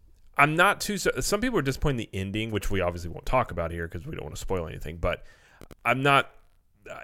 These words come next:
the ending didn't really surprise me given that it's a show versus, like, you know, a movie and it's leading into other things. But I felt it was good. I felt like it was a really cool concept, and I thought it was,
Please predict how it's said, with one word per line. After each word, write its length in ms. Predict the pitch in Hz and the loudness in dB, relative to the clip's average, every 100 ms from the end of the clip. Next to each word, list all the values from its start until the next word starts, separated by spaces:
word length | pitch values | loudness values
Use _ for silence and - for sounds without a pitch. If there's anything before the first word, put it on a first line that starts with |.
| 135 | -12
the 220 | 139 139 | -10 -6
ending 280 | 147 143 135 | -4 -2 2
didn't 200 | 123 120 | 2 2
really 120 | 117 | 0
surprise 300 | 107 110 107 | 2 4 4
me 80 | 107 | 2
given 280 | 101 95 92 | -2 -2 -2
that 100 | 87 | -4
it's 160 | 87 | -4
a 40 | 78 | -6
show 460 | - 85 82 85 | -4 -2 -2 -2
versus, 460 | 78 82 - 73 69 | -4 -6 -6 -8 -6
like, 300 | 76 - - - - - - - - - | -6 -6 -10 -10 -14 -14 -14 -14 -14 -8
you 120 | 101 | -6
know, 180 | 85 85 | -6 -6
a 80 | - | -6
movie 400 | 90 90 85 85 | -4 -4 -4 -6
and 80 | 85 | -8
it's 160 | 82 92 | -10 -6
leading 260 | 92 90 | -6 -4
into 220 | 87 85 78 | -6 -8 -8
other 160 | 80 | -8
things. 400 | - 85 85 92 | -8 -10 -10 -8
But 160 | - - | -4 2
I 140 | 214 | 2
felt 260 | 240 285 269 | 4 0 0
it 60 | |
was 160 | 254 220 | -6 -6
good. 180 | 247 240 | -2 2
I 80 | 117 | 2
felt 160 | 175 | 2
like 80 | 151 | 0
it 60 | 131 | 0
was 80 | |
a 80 | 104 | -2
really 480 | 92 101 107 95 85 - _ _ _ _ _ - | 0 0 0 -2 -6 -14 _ _ _ _ _ -8
cool 300 | - 107 101 | 0 2 2
concept, 600 | - 92 98 110 113 - | 0 -4 -2 2 2 2
and 60 | 85 | -4
I 40 | |
thought 200 | 85 92 | -2 -4
it 80 | 85 | -2
was, 240 | 87 85 | -4 -8